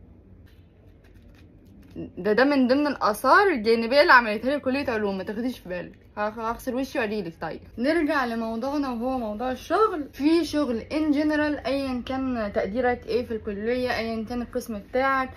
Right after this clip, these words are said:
انت طالما انت خريج علوم هتشتغل الشغلانات دي من غير بقى دبلومات، من غير اي حاجة. اول حاجه واللي ما تعرفوش، في حاجه اسمها معامل مركزيه. المعامل دي ده بيكون مجمع كده او مبنى فيه كميه اجهزه مش طبيعيه،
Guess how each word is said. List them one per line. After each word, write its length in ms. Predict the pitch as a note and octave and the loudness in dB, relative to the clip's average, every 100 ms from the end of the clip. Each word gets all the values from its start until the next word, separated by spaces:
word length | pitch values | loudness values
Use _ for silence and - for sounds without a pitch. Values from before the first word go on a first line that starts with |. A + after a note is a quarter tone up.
| - | -2
انت 200 | C4+ D4+ | 2 2
طالما 320 | C#4 C4 D4 D#4 | 2 2 2 2
انت 140 | C#4+ | -2
خريج 320 | - C4+ D4+ | -4 -2 2
علوم 240 | D4 D#4 E4+ | 2 2 0
هتشتغل 400 | - - D4 C#4 | -2 -4 -2 -2
الشغلانات 520 | - A#3 G#3+ G#3+ A3 | -4 -6 -4 -4 -4
دي 260 | F#3 - | -8 -2
من 80 | A#3 | 2
غير 120 | C#4 | 2
بقى 180 | B3 C4 | 2 0
دبلومات، 400 | A#3 G#3+ B3 C4+ | 0 -2 -4 -4
من 80 | C4 | -4
غير 140 | B3 | -4
اي 140 | G3+ A3+ | -4 -4
حاجة. 360 | - - - - A#3 | -8 -14 -18 -2 4
اول 300 | C#4+ D4 C4+ | 4 4 0
حاجه 380 | C#4 A#3+ G3+ - | -2 -2 -2 4
واللي 200 | A3+ A#3+ | 4 6
ما 140 | B3 A#3 | 2 0
تعرفوش، 640 | B3 B3 A#3+ C#4+ D#4+ C#4+ | 0 0 -2 -4 -6 -6
في 160 | - D4 | -6 -2
حاجه 220 | D#4+ D4+ | 0 -2
اسمها 280 | C4+ D4 D4+ | 0 0 0
معامل 560 | B3+ A3+ C#4 D4 B3+ | 0 2 4 2 0
مركزيه. 600 | A3 G3+ A3 G#3+ C4 E4+ | -4 -6 -6 -2 -2 -2
المعامل 680 | F#4 G#3+ A3+ A3 B3 C4+ B3 | -4 -6 -2 2 2 0 -4
دي 160 | F#3+ G3 | -6 2
ده 80 | B3+ | 4
بيكون 260 | C4+ - D4 | 4 4 4
مجمع 560 | C#4 A#3+ C#4 E4+ G4 | 6 6 4 4 0
كده 280 | D#4+ D4 C#4+ A#4+ - | 0 -2 0 2 4
او 200 | A3+ A3 | 2 0
مبنى 520 | A3 B3+ D#4+ A4 B4 | 2 0 2 -4 -4
فيه 180 | B4 D4+ | 2 2
كميه 640 | C#4+ A#3+ A#3 A#3+ D4 D4 - - | 2 0 0 2 4 4 2 -6
اجهزه 560 | F3+ G3 A#3 D4 D#4+ C#4+ | -6 -4 -4 2 4 4
مش 320 | A#3+ C#4 B3 | 0 -4 -4
طبيعيه، 580 | B3 G#3 G3 F#3 E3 | -4 -4 -4 -6 -8